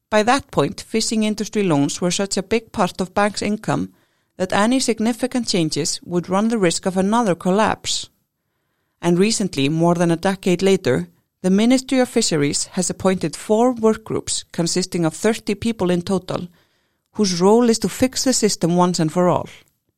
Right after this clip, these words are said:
Guðmundur, for one, isn't getting his hopes up. The general feeling among the independent fishermen is that they're constantly battling a complicated system that seems set up to me-,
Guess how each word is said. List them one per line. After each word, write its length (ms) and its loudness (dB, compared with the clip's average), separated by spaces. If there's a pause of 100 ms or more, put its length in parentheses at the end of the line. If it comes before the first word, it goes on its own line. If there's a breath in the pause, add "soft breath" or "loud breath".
(560)
Guðmundur, 460 4
for 200 0
one, 360 2 (180)
isn't 280 -2
getting 260 0
his 120 -2
hopes 240 -4
up. 240 -8 (1900 loud breath)
The 80 -2
general 520 4
feeling 420 2
among 280 4
the 120 2
independent 560 0
fishermen 600 -4
is 120 -4
that 160 2
they're 100 0
constantly 640 -2
battling 640 -2
a 80 -6
complicated 720 -2
system 500 -4
that 160 -4
seems 280 -2
set 340 -2
up 260 -2
to 100 -4
me-, 300 0